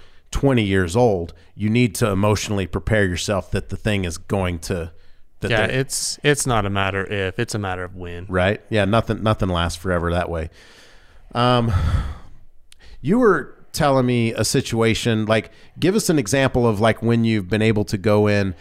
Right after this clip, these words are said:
Speaker 1: and you were able to present options, but it was a situation where they didn't have to replace 'em both. What? Give me an
Speaker 2: So I
Speaker 1: example
Speaker 2: had
Speaker 1: of
Speaker 2: a,
Speaker 1: that.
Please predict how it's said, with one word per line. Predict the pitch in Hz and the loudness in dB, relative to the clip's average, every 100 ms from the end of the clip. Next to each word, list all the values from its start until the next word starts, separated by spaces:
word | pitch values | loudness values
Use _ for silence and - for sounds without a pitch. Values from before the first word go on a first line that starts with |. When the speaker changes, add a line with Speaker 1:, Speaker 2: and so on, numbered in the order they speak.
| - - | -14 -4
Speaker 1:
and | 110 104 98 92 85 - - - - - | 0 2 2 0 -6 -14 -20 -20 -20 -6
you | 104 | 0
were | 107 104 | 2 4
able | 107 101 | 2 0
to | - 101 92 90 - - _ _ _ - - | -2 0 2 0 -6 -20 _ _ _ -12 -4
present | 120 110 117 | 0 2 2
options, | 113 117 - 110 92 | 2 0 0 -4 2
but | 117 | 2
it | 120 | 4
was | 110 | 2
a | |
situation | 113 156 - 127 123 - 120 | 2 2 2 2 2 2 0
where | 117 110 104 - - _ _ - _ - | 2 4 2 -2 -12 _ _ -20 _ -16
they | - 113 | -8 -2
didn't | - 180 120 | 0 0 0
have | 92 92 - | -4 -4 -6
to | 95 | -6
replace | 92 - 92 85 90 | -6 -6 -6 -6 -6
'em | 82 | -4
both. | 85 82 - | -6 -6 -4
What? | 120 - 65 | -4 -6 -8
Give | 120 135 | -2 2
me | |
an | 110 | 2
Speaker 2:
So | - | 2
I | |
Speaker 1:
example | 135 | 2
Speaker 2:
had | 160 127 | 4 4
Speaker 1:
of | 107 | 2
Speaker 2:
a, | |
Speaker 1:
that. | 104 90 - | 0 -4 -6